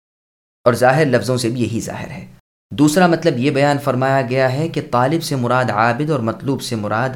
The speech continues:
اللہ کے سوا اور معبود۔ اللہ کی قدر و عظمت ہی ان کے دلوں میں نہیں رچی، اگر ایسا ہوتا تو اتنے بڑے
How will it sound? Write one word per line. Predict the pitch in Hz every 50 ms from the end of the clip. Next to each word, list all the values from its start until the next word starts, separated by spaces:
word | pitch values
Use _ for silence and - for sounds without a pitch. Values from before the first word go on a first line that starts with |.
| -
اللہ | 147 151 156 156 135 113 113 113
کے | 113
سوا | 110 - 113 110 113 117
اور | 120 - - 113 107 98
معبود۔ | 92 95 95 101 101 110 113 117 117 - - - _ _ _ _ _ _ _ _ _ _ _ _ _ _ _ _ _ _ _ _ _ _ _ -
اللہ | 123 131 135 175 208 214 185
کی | 214
قدر | 202 190 175 170 170 170
و | 170 -
عظمت | 139 131 120 131 165 160 160 160
ہی | 165 175
ان | 156 147
کے | 139 147
دلوں | 135 117 127 135 139 135
میں | 127 131
نہیں | 131 120 107 107 107 101
رچی، | 95 92 92 - 110 135 - - - - _ _ _ _ _ _
اگر | 120 120 143 156
ایسا | 160 151 156 156 143 123
ہوتا | 135 135 127 151 156
تو | 160 156 151 - -
اتنے | 131 127 - - 135 156 180 185 180 160
بڑے | 113 110 127 127 143 156 156